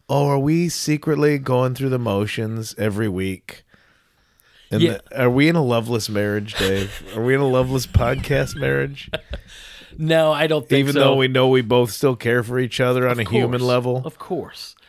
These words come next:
Speaker 2: Um, no, a lot. It's just a bunch of small things that all kind of started to add up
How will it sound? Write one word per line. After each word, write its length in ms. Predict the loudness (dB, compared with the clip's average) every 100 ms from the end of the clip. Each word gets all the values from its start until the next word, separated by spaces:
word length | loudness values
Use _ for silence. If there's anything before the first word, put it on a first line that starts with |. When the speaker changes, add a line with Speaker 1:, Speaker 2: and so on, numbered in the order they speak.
| _ _ _
Speaker 2:
Um, 500 | -6 -4 -4 -10 -14 _ _ _ -20 -20 -20 _
no, 220 | 0 2
a 40 | 2
lot. 200 | 0 0
It's 140 | -2
just 180 | -2 -2
a 40 | -2
bunch 340 | -2 -2 -2
of 160 | -2 -4
small 460 | -6 -2 0 0
things 460 | -4 -12 -12 -16 -8
that 140 | -6
all 360 | -2 -2 -2 -4
kind 320 | -6 -6 -6
of 100 | -8
started 400 | -8 -6 -6 -6
to 160 | -12 -8
add 220 | -6 -4
up 340 | -4 -6 _